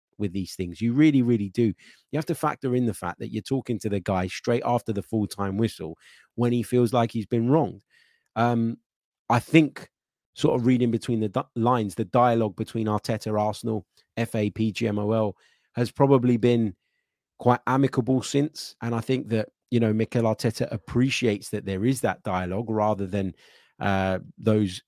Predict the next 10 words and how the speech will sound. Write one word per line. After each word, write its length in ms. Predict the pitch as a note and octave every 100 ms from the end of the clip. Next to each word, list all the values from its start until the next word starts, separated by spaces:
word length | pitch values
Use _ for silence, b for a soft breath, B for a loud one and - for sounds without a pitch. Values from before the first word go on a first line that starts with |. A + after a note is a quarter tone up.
| -
organizations 880 | A2+ G#2+ G2+ G2 G#2 G#2+ - G2 -
just 200 | G2 -
kind 220 | G#2 G2
of 180 | F#2 - _ _ _ _ _ _ _ -
slamming 360 | - A2+ G#2+ G#2
the 80 | G2
door 240 | A2 G2+
in 80 | F#2+
his 120 | F#2
face. 360 | - - F#2+